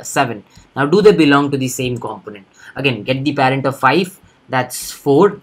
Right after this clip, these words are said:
Get the parent of seven, that's four. So I can definitely say that they belong to the same component, right? So it's very simple.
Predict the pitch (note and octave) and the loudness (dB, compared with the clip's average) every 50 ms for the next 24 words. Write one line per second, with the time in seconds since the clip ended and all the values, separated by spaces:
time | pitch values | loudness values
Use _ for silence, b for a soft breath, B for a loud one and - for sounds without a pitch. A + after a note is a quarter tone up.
0 | - - - C#3+ D3 - - D3 C#3 B2+ B2 B2 A#2+ A#2 - - - B2+ B2+ D3 | -12 -10 -8 -6 -4 -2 0 0 0 0 0 -2 -6 -8 -8 -6 -6 -4 -4 -4
1 | C#3+ A#2+ A2+ A2+ - - - D#3 F#3 G#3 F#3 F3 B B B B B - C#3+ C3 | -4 -4 -4 -6 -6 -4 -2 0 0 0 0 -4 B B B B B -4 -2 -2
2 | C3 - C3+ B2+ C#3 C#3 C#3 F3 F3+ F3 F3 F3 E3+ - D3 C3 A#2+ A#2+ A#2+ B2+ | -2 -2 -4 -4 -4 -2 0 0 0 0 0 -2 -2 -2 -2 -4 -4 -2 -4 -4
3 | C3+ - _ _ - C#3 D3+ C#3 B2+ C3 B2 A#2+ B2 B2+ B2 C#3 A#2+ B2+ B2 - | -4 -6 _ _ -2 -2 -2 0 0 -2 0 -2 -2 -4 -6 -6 -6 -8 -6 -2
4 | - C#3 C3+ C3+ C3+ C3+ A#2+ A#2 G2 G#2+ G2+ G#2 G2 F#2+ - B2 B2+ B2+ B2+ b | -2 0 0 0 0 -2 -2 -2 -4 -8 -12 -12 -12 -8 -6 -4 -4 -4 -6 b
5 | b b b b - D3+ B2+ - D#3+ D#3+ F3 F3 F3 E3 C#3 - A#2 G#2+ | b b b b -8 -6 -4 -2 0 0 0 0 0 -2 -4 -4 -6 -8